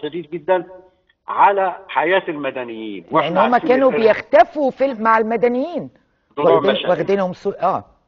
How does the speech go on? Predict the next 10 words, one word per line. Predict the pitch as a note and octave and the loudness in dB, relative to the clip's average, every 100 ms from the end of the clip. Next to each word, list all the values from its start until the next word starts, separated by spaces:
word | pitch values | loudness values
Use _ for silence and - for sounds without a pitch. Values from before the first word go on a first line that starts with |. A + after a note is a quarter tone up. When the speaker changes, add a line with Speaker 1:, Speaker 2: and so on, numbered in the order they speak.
| _ _ _ _ | _ _ _ _
Speaker 1:
كانوا | C3+ C3 | -4 -4
واخدينهم | B2 C3 B2+ G2+ | -6 -8 -12 -12
دروع | G#2 G2 | -10 -12
بشرية. | F#2 A2 G#2+ | -14 -18 -10
Speaker 2:
صحيح. | C3+ D#3 | -4 2
Speaker 1:
فكان، | G3+ G#3 | 2 2
كان | - D#3 | 0 -2
الحرص | C#3+ - F#3 F#3+ - | -2 -2 0 0 -2
بقى | E3 F3+ D#3+ - - _ C3+ | -2 0 -2 -6 -20 _ -6
إن | C3 B2+ | -6 -8